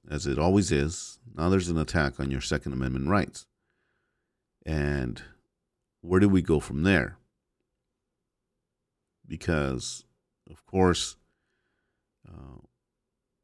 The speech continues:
a-, and we knew the first thing that the left-wing media, um, and the Democrats themselves were going to, w-, were gonna pull, right?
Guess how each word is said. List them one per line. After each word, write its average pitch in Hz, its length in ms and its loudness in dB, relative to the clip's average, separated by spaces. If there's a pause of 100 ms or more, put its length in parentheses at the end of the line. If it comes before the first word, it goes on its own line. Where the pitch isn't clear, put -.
(720)
a-, - 140 2
and 143 120 8
we 175 80 8
knew 147 300 12
the 87 100 8
first - 380 4
thing 87 180 6
that 73 220 0 (220)
the 80 140 -2
left-wing 80 800 2 (120)
media, 78 640 0 (1300)
um, 65 380 -6 (3000)
and 92 120 2
the 87 60 2
Democrats 92 480 4
themselves 76 420 4
were 76 100 2
going 78 240 0
to, 71 100 -2 (920)
w-, - 260 -12
were 87 160 0
gonna 78 200 0
pull, 80 300 8
right? 98 180 4